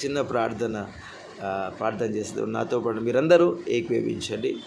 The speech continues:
సర్వోన్నతుడా, సర్వశక్తిమంతుడా, ఆశ్చర్యకరుడా, అద్భుతాలు చేసే దేవా, ఉదయకాల సమయంలో క్లుప్త వర్తమానం ద్వారా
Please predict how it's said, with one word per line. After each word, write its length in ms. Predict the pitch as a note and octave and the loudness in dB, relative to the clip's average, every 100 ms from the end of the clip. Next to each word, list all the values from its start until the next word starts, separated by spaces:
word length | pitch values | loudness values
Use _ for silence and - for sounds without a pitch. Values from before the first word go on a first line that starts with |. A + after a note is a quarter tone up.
| - - - - - | -14 -16 -10 -10 -8
సర్వోన్నతుడా, 840 | - E3+ E3 D#3 C3+ B2+ B2+ A#2+ B2 | 0 6 6 8 6 2 0 0 0
సర్వశక్తిమంతుడా, 1160 | A#2+ A#2+ A#2+ A2+ A2+ - A2 G#2+ G#2+ A2 G#2+ A2+ | 0 0 2 2 -2 -2 -4 -4 -2 -2 -4 -4
ఆశ్చర్యకరుడా, 800 | A2 A2+ - A2 A2 A2 G#2 G#2+ | -6 -6 -2 0 0 0 -2 0
అద్భుతాలు 540 | G#2+ G2+ G#2+ A2 G#2+ G#2+ | -2 -4 -4 -2 -2 -4
చేసే 200 | - G2+ | -6 -6
దేవా, 320 | A2 - A#2 - - - - - | -4 -2 -4 -8 -16 -16 -16 -6
ఉదయకాల 480 | A#2 A#2 A2+ A2+ A2 | 0 2 2 2 -2
సమయంలో 500 | A2 A2 A2 A2+ - | -2 -2 -2 0 -2
క్లుప్త 400 | - - C3+ - | -2 -2 -4 0
వర్తమానం 640 | C3 A2+ G#2 B2+ A#2+ A#2+ A2+ | 0 2 0 -2 -2 -2 0
ద్వారా 260 | A2+ B2 | 0 0